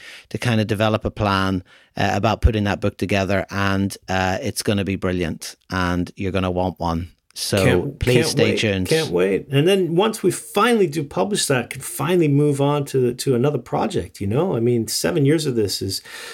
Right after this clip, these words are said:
Speaker 2: even for myself, that's a lot of Kisaten talk, you know? So
Speaker 1: I know, I know.
Speaker 2: Yeah. Now, Philip,
Speaker 1: Question
Speaker 2: I
Speaker 1: is,
Speaker 2: know,
Speaker 1: i-,
Speaker 2: I
Speaker 1: is,
Speaker 2: know
Speaker 1: is
Speaker 2: that
Speaker 1: there
Speaker 2: you
Speaker 1: life,
Speaker 2: are, uh,
Speaker 1: is there life after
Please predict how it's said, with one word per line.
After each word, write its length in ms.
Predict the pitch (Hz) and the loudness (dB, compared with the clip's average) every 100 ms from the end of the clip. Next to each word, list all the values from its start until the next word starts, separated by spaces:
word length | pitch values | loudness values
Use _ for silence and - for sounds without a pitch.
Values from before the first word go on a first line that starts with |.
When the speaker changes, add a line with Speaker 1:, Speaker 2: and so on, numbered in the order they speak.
| - - - | -16 -20 -6
Speaker 2:
even 240 | - 202 | -2 0
for 140 | 143 147 | 2 2
myself, 500 | 101 - 180 156 - | 2 2 2 2 -2
that's 160 | 175 | -6
a 60 | - | -2
lot 140 | 147 | 0
of 60 | 151 | -2
Kisaten 520 | - 160 143 117 90 | -4 -6 -4 -2 -2
talk, 380 | - 101 90 - | -4 -4 -4 -6
you 40 | 92 | -4
know? 220 | 160 185 | -4 -4
So 440 | - - 110 104 101 | -6 -2 0 0 2
Speaker 1:
I 160 | 107 | 4
know, 380 | 104 98 98 101 - - - | 4 4 4 2 -2 -10 -2
I 100 | 104 | 0
know. 140 | 101 98 | 2 2
Speaker 2:
Yeah. 320 | 101 135 117 - - - - 160 | 0 0 -2 -6 -10 -6 -4 2
Now, 240 | 220 233 | 4 4
Philip, 220 | 226 254 | 2 4
Speaker 1:
Question 200 | 190 175 | 4 4
Speaker 2:
I 20 | 175 | 4
Speaker 1:
is, 60 | 226 | 4
Speaker 2:
know, 100 | 247 | 4
Speaker 1:
i-, 120 | - | 2
Speaker 2:
I 100 | - | 4
Speaker 1:
is, 80 | 175 | 4
Speaker 2:
know 80 | 233 | 6
Speaker 1:
is 160 | 170 143 | 4 6
Speaker 2:
that 40 | |
Speaker 1:
there 60 | 160 | 4
Speaker 2:
you 80 | 147 | 4
Speaker 1:
life, 220 | 156 - | 4 4
Speaker 2:
are, 280 | 185 170 151 | 2 2 2
uh, 180 | - - | 0 2
Speaker 1:
is 160 | 147 | 2
there 140 | 151 143 | 4 4
life 320 | 135 143 - | 4 2 2
after 480 | 127 - 120 110 | 0 2 2 2